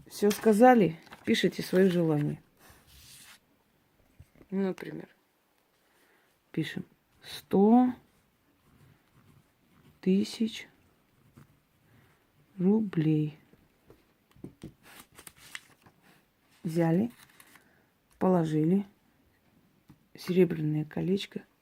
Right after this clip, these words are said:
сюда и закрыли. Не открывайте, пока не получится. Откроете, улетучится, придется повторить. Это простое, как бы,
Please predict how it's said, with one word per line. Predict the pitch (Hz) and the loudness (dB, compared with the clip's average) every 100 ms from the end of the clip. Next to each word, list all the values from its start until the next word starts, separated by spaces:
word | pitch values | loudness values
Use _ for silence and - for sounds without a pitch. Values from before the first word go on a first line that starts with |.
| _ | _
сюда | - - 151 151 147 - - _ _ _ _ _ - _ _ | -20 -14 -10 -10 -8 -8 -8 _ _ _ _ _ -20 _ _
и | 226 | 0
закрыли. | 185 175 - 156 156 - _ - | 2 0 -2 -4 -4 -10 _ 4
Не | 196 | 6
открывайте, | 214 214 220 208 247 262 196 | 6 6 4 6 8 6 4
пока | 185 170 214 | -2 0 4
не | 202 180 | 4 4
получится. | 165 160 160 - 180 | 0 -2 -2 -2 0
Откроете, | 180 - 254 247 - 165 160 - - - | 0 2 4 4 2 -4 -4 -14 -20 -6
улетучится, | 196 202 196 190 - - 160 | 0 0 0 -4 -6 -8 -6
придется | 151 175 185 202 - | -6 -4 -2 -4 -6
повторить. | - 151 - 156 - - _ - - - - _ _ _ _ _ _ _ | -12 -12 -8 -6 -6 -12 _ -20 -20 -20 -20 _ _ _ _ _ _ _
Это | 226 202 196 | 4 4 0
простое, | 196 202 - 208 185 147 | 2 0 0 4 6 4
как | 147 165 160 | 4 2 2
бы, | 160 73 | -4 -8